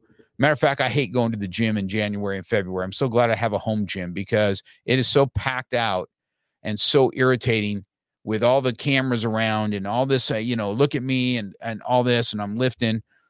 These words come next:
It drives me absolutely crazy. I like it around in the middle of February. It kinda dies down because everybody can't last but a couple weeks of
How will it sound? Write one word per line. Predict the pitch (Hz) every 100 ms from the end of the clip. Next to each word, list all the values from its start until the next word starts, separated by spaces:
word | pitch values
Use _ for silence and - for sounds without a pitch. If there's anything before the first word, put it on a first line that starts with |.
| _ _ _ _
It | 120
drives | 120 127 131
me | 120 -
absolutely | 123 127 127 123 90 107
crazy. | - 123 120 101 101
I |
like | 110 127 131
it | 123
around | 117 117 110
in | 120
the | 110 92 -
middle | 117 139 156
of | 123
February. | - 143 135 117 113
It | 107
kinda | - 120
dies | 107 113 117 104
down | 120 117 104
because | 104 104
everybody | 107 107 104 104
can't | - 110 73
last | 104 107 101 -
but | 98
a | 90
couple | 113 98 92
weeks | 107 98 -
of | 95 95 87